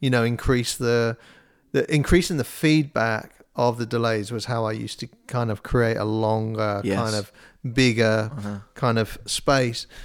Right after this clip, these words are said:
Speaker 1: Um, and I still do that to this day. And I guess that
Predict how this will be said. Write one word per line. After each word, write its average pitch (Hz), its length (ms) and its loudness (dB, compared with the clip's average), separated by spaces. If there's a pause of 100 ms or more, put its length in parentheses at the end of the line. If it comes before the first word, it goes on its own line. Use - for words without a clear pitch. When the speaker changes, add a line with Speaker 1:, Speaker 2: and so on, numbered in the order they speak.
(240)
Speaker 1:
Um, 127 460 4
and 139 100 4
I 135 80 6
still 139 220 0
do 131 120 -2
that 120 240 -2
to 123 60 -10
this 117 160 -4
day. 127 380 -2
And 131 100 0
I 135 60 2
guess 180 300 -2
that 131 340 -2